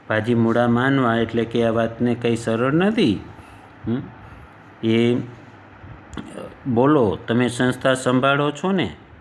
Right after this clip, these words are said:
નાના ભાઈએ જરા કડક અવાજે કીધું, "લ્યો, સંભાળી લ્યો સંસ્થા." ઘડીક ઊભા રહી સંકોચ પામતા, નજર ચૂકાવતા વિદ્યાર્થી એક પછી એક ઓફિસની બહાર નીકળી ગયા. એટલે સંસ્થા ચલાવી તો પૈસાની જરૂર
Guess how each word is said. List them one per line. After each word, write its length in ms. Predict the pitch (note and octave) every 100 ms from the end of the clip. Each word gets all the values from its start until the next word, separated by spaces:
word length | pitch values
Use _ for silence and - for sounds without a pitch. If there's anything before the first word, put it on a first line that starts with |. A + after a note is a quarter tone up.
| - - - - A#2
નાના 260 | A#2 B2
ભાઈએ 220 | A#2 A#2+ A#2
જરા 440 | A2+ A2+ A#2 -
કડક 280 | C3 C3+ C3+
અવાજે 420 | B2+ B2 A#2+ A#2
કીધું, 380 | G#2+ A2+ G2 F#2
"લ્યો, 180 | G2 C3
સંભાળી 480 | C3+ D3 E3 D#3+ D#3+
લ્યો 160 | D3+
સંસ્થા." 560 | C#3 C3 B2 - - - - - - - - - - - -
ઘડીક 300 | A#2+ B2 C3
ઊભા 280 | B2+ A#2+ C3+
રહી 340 | C3+ C#3 C#3+ E3 - -
સંકોચ 360 | A#2+ A#2 A#2+ C#3+ C#3+
પામતા, 640 | B2+ B2 A#2+ A#2+ A#2+ A#2+ G#2+
નજર 380 | G#2+ A2+ D3+
ચૂકાવતા 680 | D3+ - B2+ B2+ A#2+ A#2 A#2
વિદ્યાર્થી 760 | G#2+ A2+ A#2 C3 B2+ B2+ B2 B2
એક 160 | B2+
પછી 300 | B2+ A#2+ A#2+
એક 140 | A#2+ A#2 A2 A2 - -
ઓફિસની 720 | A2+ A2 A#2 A2 A#2+ B2+ F3 C#4 - - -
બહાર 280 | B2 A#2 A#2
નીકળી 480 | A#2 A#2 A#2+ C#3 A#2
ગયા. 240 | G2 F#2+
એટલે 960 | - - - - - - A2+ A#2 A2+ A#2 - - - -
સંસ્થા 360 | A2 G#2+ A#2
ચલાવી 500 | A#2 A#2 G#2 A2 A2
તો 180 | G#2+ A#2+
પૈસાની 640 | A#2 A2+ G#2+ A2+ G#2+ A2
જરૂર 420 | G#2+ A#2 A2 D#3